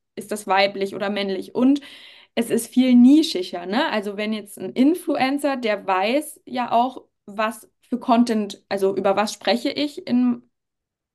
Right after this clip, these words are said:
meiner Story, in meinen Posts und kann deswegen ziemlich genau sagen, was interessiert auch meine Follower. Also eigentlich ist das sogar noch ein, eine schönere Art der Werbung oder eine bessere Möglichkeit als jetzt im Fernsehen. Das ist ja eine relativ breite Masse auch, die das sieht. Also das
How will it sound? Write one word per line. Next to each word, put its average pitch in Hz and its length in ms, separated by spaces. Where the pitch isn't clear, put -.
meiner 233 800
Story, 247 440
in 214 180
meinen 214 240
Posts 262 560
und 233 180
kann 233 200
deswegen 226 380
ziemlich 277 300
genau 208 240
sagen, 214 320
was 214 160
interessiert 226 580
auch 254 280
meine 202 500
Follower. 190 640
Also 202 180
eigentlich 262 500
ist 226 160
das 220 120
sogar 208 240
noch 208 200
ein, 208 400
eine 214 160
schönere 269 540
Art 220 200
der 220 180
Werbung 233 520
oder 202 140
eine 196 120
bessere 233 460
Möglichkeit 233 640
als 202 140
jetzt 196 160
im 190 120
Fernsehen. 240 460
Das 214 160
ist 208 120
ja 220 100
eine 196 140
relativ 202 540
breite 202 440
Masse 202 460
auch, 190 160
die 196 140
das 185 300
sieht. 202 240
Also 185 200
das 185 280